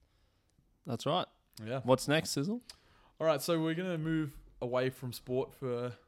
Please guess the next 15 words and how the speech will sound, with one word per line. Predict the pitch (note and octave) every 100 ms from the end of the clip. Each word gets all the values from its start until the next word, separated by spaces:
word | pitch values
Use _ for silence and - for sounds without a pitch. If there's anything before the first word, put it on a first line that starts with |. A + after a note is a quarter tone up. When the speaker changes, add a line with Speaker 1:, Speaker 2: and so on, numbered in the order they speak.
| -
Speaker 2:
a | B2+
little | B2+ A#2
while. | A2+ B2 E3 E3 - _ _ -
Now, | A#2+
you | C3+ D#3+
and | C#3+
I | C3+
w-, | C3 B2+ G2+ - -
have | B2 A2+
been, | A#2+ A#2 A2 - - - B2+
we | B2+
love | A#2+ A#2
our | A2
video | G#2+ A2 G#2+
games. | A2 A2+ B2 C3 C3 -